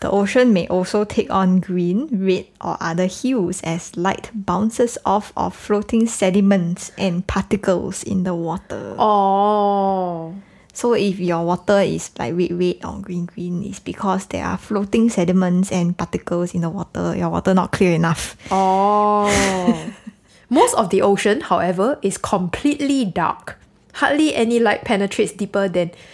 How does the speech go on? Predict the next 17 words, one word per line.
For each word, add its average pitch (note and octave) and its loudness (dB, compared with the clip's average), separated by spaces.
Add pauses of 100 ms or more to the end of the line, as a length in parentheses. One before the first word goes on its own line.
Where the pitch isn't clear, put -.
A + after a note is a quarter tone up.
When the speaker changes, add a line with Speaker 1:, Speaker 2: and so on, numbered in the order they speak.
(200)
Speaker 2:
six - -4
hundred A3 0
and F#3 -2
fifty-six - -6
feet. - -12 (400)
And G3 0
no B3+ 4
light A#3+ 0
penetrates G3+ -2
deeper F3+ -2
than E3+ -4 (100)
three G#4+ 2
thousand A#3+ 0
two C4+ 2
hundred G#3 0
eighty G#3 -4
feet. - -10